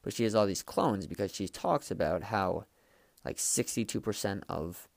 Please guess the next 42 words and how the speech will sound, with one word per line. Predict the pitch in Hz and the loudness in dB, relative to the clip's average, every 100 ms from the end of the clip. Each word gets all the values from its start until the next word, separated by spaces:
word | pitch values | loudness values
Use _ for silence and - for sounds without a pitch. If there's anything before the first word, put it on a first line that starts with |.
| _ - | _ 2
like, | 113 | 4
there's | 113 98 | 4 2
this | 98 | 2
virus | 110 107 104 | 4 6 4
that | 101 78 | 2 4
wiped | 98 107 | 2 4
out, | 76 | 0
like, | 55 | 0
sixty-two | - 110 104 98 - | -4 -2 -2 -4 -6
percent | - 98 107 104 | -6 -4 -4 -4
of | 101 | -6
the, | 101 - | -10 -8
uh, | |
sorry, | 107 107 | -2 -2
sorry, | - 92 | -2 -8
sorry. | - _ - - _ | -14 _ -20 -20 _
Before | - - 113 | -6 2 4
that, | 87 - | 4 6
Doctor | 120 - | 4 4
Gross | 107 107 117 - | 2 4 4 0
was | 107 | 0
working | 107 104 113 | 0 0 -2
on | 104 98 | -2 -2
some | 95 | -6
experiments | - - 139 120 90 110 | -6 4 6 6 2 -8
because | - - 92 82 | -8 -2 -2 -2
Minerva | 98 101 98 101 | -4 0 0 0
was, | 98 62 | 0 -4
like, | - _ | -10 _
just | - - | -14 -8
kinda | 113 98 | -8 -8
distraught | - - - 101 107 - _ _ _ - | -10 -10 -2 0 0 -6 _ _ _ -8
and | 101 | -2
whatnot, | 104 - 98 98 101 - _ _ _ - | 0 0 -2 -2 -4 -8 _ _ _ -8
and, | 92 90 82 78 - - _ _ _ _ _ - | -4 -4 -4 -8 -10 -18 _ _ _ _ _ -16
like, | - | -10
people | - 101 | -4 -2
were | 104 | -2
kinda | 107 95 | -2 -2
getting | 90 - | -2 -4
sick, | - 110 110 | -4 -2 -2
and | 90 | -4